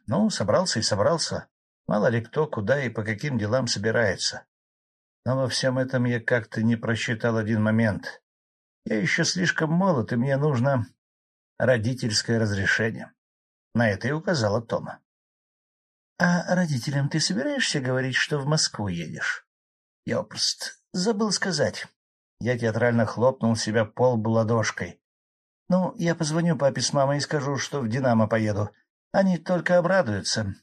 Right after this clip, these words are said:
Мы предварительно уже обо всём договорились". Понятно, что ни с кем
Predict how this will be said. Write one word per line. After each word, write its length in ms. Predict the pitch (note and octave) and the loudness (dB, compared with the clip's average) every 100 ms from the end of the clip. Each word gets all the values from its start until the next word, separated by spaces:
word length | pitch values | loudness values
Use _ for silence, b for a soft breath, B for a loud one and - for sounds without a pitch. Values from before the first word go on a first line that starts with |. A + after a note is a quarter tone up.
| _ | _
Мы 180 | - G3 | -2 0
предварительно 680 | F3+ F3 F3+ F3+ F3+ D#3+ E3 | 0 0 0 0 -2 0 0
уже 280 | D#3 C#3+ | 0 2
обо 220 | D#3 C#3+ C#3+ | 0 0 -2
всём 320 | - C#3+ C#3+ | -2 -2 -2
договорились". 800 | C3 A#2+ A2+ G2+ F#2+ E2+ - - _ _ _ _ _ _ _ _ _ _ _ _ | -2 0 0 0 -4 -6 -8 -10 _ _ _ _ _ _ _ _ _ _ _ _
Понятно, 520 | A2 A2 A2+ - F3 | -2 0 -2 -2 -2
что 240 | - C#3 | 0 -2
ни 120 | C3 | -2
с 160 | A2+ - | -2 -4
кем 580 | - D#3+ F#3 E3+ A#2 | -4 -2 2 2 0